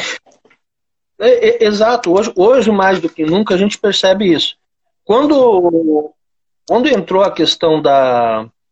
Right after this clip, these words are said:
do, do fim da, da contribuição sindical, e aí quero deixar bem claro que muita gente não se a-, não, não, não, não sabe disso, ou às vezes se faz de conta. Todo mundo acha assim, "Ah, a contribuição sindical, aquele um dia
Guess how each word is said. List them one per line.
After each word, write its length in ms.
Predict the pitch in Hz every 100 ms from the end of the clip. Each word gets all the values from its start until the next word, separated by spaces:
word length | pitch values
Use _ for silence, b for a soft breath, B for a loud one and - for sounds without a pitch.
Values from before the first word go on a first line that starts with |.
| _ _
do, 280 | 139 131 123
do 240 | 120 117 _
fim 200 | - 170
da, 200 | 180 139
da 120 | 123
contribuição 560 | 123 135 135 127 - 123
sindical, 600 | 123 117 - - 151 135 B -
e 80 | 143
aí 80 | 156
quero 180 | 196 196
deixar 280 | 175 180
bem 160 | 170 170
claro 360 | 151 160 160 143
que 100 | 170
muita 320 | 180 208 160
gente 340 | 151 165 160
não 200 | 156 160
se 160 | 160 143
a-, 180 | 131 120
não, 160 | 143
não, 260 | 135 139 139
não, 380 | 135 131 123 123 _
não 200 | 131 131
sabe 400 | - 143 135 123
disso, 800 | 110 139 185 - - 127 113 123 -
ou 180 | 135 139
às 120 | 139
vezes 260 | 143 165 -
se 160 | -
faz 240 | 135 151 160
de 80 | -
conta. 200 | - 151 - B B -
Todo 180 | 226 247
mundo 280 | 254 254 233
acha 200 | 208 202
assim, 120 | 254
"Ah, 120 | 262
a 40 | 165
contribuição 540 | 175 190 190 190 233
sindical, 460 | 240 220 180 208 220
aquele 260 | - 202
um 120 | 196 196
dia 300 | 165 226